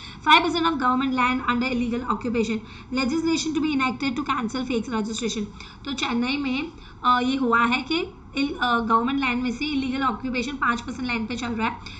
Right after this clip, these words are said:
इसके लिए एक लेजिस्लेशन वो लोग जल्दी ही लेके आने वाले हैं। बस इतना बताना है, ज़्यादा detail में नहीं जाना है, लिखना भी नहीं है। हाँ, ये वाली news ज़रा लिखना सभी लोग,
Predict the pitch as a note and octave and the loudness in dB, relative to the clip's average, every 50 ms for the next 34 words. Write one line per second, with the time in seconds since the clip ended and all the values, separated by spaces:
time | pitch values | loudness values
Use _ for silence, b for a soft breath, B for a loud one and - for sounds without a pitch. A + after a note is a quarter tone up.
0 | B B - C4 B3+ - D#4 D#4+ E4 D#4 C#4+ C4+ C4 A3 B3+ B3+ C#4+ C4+ B3 A3+ | B B -4 -4 -2 -2 -2 -2 0 2 2 2 2 2 0 -2 0 -2 -2 -2
1 | C#4 C#4 C4 B3+ C4 C4 B3+ B3+ A#3 A3+ A3+ B3+ C4+ D4 C4 A3+ G#3+ - C4 B3+ | -2 -2 -2 -2 0 0 0 0 0 0 2 0 0 0 0 -2 -2 -2 -4 -2
2 | B3 A#3 A3 G#3+ A3 A3+ A3+ G#3+ A3 A3+ A#3 C#4+ C#4+ A3+ - - B B B B | 0 0 0 2 2 2 2 0 0 0 0 -2 -2 -4 -6 -8 B B B B
3 | B B C#4 C4+ D4+ B3 B3+ C#4 C#4 C#4 C4 C#4+ C4 C4+ C4 F#4+ G#4 - - - | B B -4 -4 -2 0 2 2 2 2 4 2 2 2 2 0 -2 -2 -6 -14
4 | - - - B3+ A#3 A#3 A#3+ B3+ A#3+ B3+ B3 G#3 B3 A#3+ A#3+ B3+ B3 A#3+ B3+ A#3 | -14 -8 -2 0 2 2 2 2 0 0 -2 -2 -2 -2 -2 -2 -4 -4 -2 0
5 | B3+ A#3 A#3+ B3 C4 C4+ B3+ A3+ A#3 A3+ A3 G#3+ G#3+ A3 G#3+ G#3+ G#3+ G3 G3+ A3 | 0 0 2 0 0 -2 -2 -2 -2 -2 -2 0 0 0 -2 -2 -2 -4 -6 -8
6 | - - - - - B B B B B B B B B B - - - - - | -10 -12 -14 -16 -16 B B B B B B B B B B -14 -14 -14 -14 -14
7 | - - - - - - - - A#3+ A#3 B3 A3 A3 A#3+ D4 E4+ F#4+ - F4+ F4+ | -14 -14 -14 -14 -14 -8 0 0 0 2 4 4 4 4 4 4 4 4 4 4
8 | F4 E4+ E4 E4 C#4+ D4 C#4 C#4 C#4 C#4 B3 - A#3+ A#3 A#3+ B3 B3 B3+ G#3 A3 | 2 2 2 2 2 2 4 4 4 4 4 0 0 0 0 0 0 0 2 2
9 | G#3+ G#3 A3 C#4+ F4 F4 | 4 4 2 2 0 -4